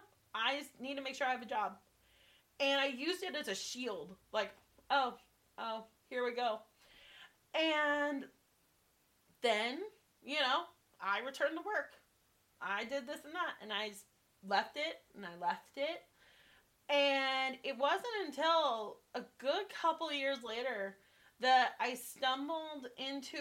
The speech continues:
a situation where I felt the same feelings I felt at that time of my assault. And I went, <gasps> "Oh, shoot, this is back. I didn't think about this." <laughs> And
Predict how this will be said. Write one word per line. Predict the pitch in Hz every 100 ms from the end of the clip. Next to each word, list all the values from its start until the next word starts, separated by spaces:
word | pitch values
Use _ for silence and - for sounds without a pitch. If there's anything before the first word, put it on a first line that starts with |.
| 262
a | 262
situation | 262 277 247 233 254 - 247 220 214 - - - 190
where | 254 247 240 233 208 202 - _ _ _ _ _ _ _ _ _ -
I | 214 220 226 226 -
felt | 240 254 -
the |
same | 247 - 247 233 226 202 -
feelings | 208 202 240 262 294 - -
I | 220
felt | 220 202 208
at | 233 220
that | 226 165
time | - 233 240 233 214 202
of | 202
my | 196 190
assault. | 185 247 330 339
And | 220
I |
went, | 202 196 330 381 392
<gasps> | 349 294 -
"Oh, | 240 277 165
shoot, | - - 277 311 -
this | 226 320
is | 220
back. | - 165 165 160 - _ _ - - 175
I |
didn't | 220 254
think | 277 254
about | 262 262
this." | 247 - 196 -
<laughs> | - - - - 370 - 554 539 -
And | 320 359 330 320 320